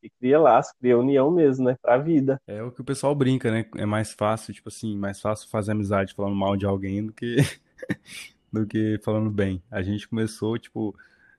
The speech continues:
Speaker 2: é, já discutindo sobre essa professora do primeiro semestre, depois tendo discussão sobre o professor do segundo semestre de cálculo dois.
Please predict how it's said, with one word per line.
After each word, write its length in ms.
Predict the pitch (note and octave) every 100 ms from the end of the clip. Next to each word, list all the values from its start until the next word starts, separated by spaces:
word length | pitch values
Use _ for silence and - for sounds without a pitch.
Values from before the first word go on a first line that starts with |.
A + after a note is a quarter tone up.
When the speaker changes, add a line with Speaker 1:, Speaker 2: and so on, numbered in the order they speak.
| -
Speaker 2:
é, 260 | F#2+ F#2 F#2
já 180 | G2 G2+
discutindo 800 | - G#2 - G2+ G#2 G2+ E2+
sobre 340 | - G2 F#2 F#2
essa 160 | -
professora 560 | - G2 - F2+ - F2+
do 120 | F2+
primeiro 220 | F#2+ F#2+
semestre, 560 | - G2+ G#2+ A#2 G#2 -
depois 400 | F#2+ - F#2+ F#2+
tendo 160 | F#2+ F#2
discussão 540 | - G2+ - F#2+ F#2 - _ _
sobre 260 | - F2+ F2
o 40 |
professor 640 | G2 G2 G2+ F#2+ - G2+ G2
do 100 | F#2
segundo 280 | - G2 -
semestre 360 | F#2+ F#2 F2+
de 60 | -
cálculo 300 | F2+ G#2 G#2
dois. 460 | G#2 A2+ G#2 _